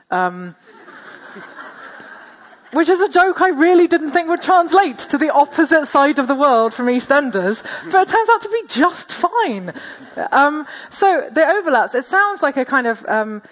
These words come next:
it sounds like a very Radio four kind of programme to make. Um, for the B B C loves making that kind of programme, especially if, uh, if I'm gonna do it, because I'm a massive nerd. Um, and, uh,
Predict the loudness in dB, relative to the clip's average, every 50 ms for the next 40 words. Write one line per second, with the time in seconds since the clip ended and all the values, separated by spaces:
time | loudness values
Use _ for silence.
0 | _ -8 -6 -4 -4 -4 -4 -4 -2 -2 -2 0 -2 -2 -2 -2 -2 -2 -2 -2
1 | -4 -4 -4 -4 -4 -6 -6 -6 -6 -4 -4 -4 -2 -2 -4 -4 -6 -10 -18 _
2 | -12 -8 -6 -6 -6 -6 -10 -18 -20 -20 -20 -20 -12 -4 -2 0 0 0 -2 -4
3 | -8 -12 -12 -10 -6 -4 -4 -4 -4 -6 -8 -8 -8 -8 -8 -6 -4 0 0 0
4 | 0 -2 -6 -12 -14 -12 -10 -8 -8 -8 -8 -8 -10 -10 -8 -8 -8 -6 -6 -8
5 | -8 -10 -12 -20 -14 _ -10 -8 -6 -8 -6 -4 -4 -4 -4 -4 -6 -10 -10 -12
6 | -10 -6 -4 -4 -4 -4 -6 -6 -8 -6 -4 -4 -4 -4 -8 -12 -14 -12 -8 -8
7 | -8 -8 -8 -10 -12 -10 -10 -10 -10 -10 -8 -8 -6 -6 -8 -10 -14 -16 -16 -12
8 | -10 -10 -10 -10 -8 -8 -8 -8 -8 -10 -10 -10 -10 -10 -12 -16 _ -20 -20 -20
9 | -20 -10 -6 -2 -2 -2 -2 -4 -6 -12 -18 -20 -20 -20 _ -6 -4 -2 -2 -2
10 | -2 -2 -2 -2 -2 -2 -2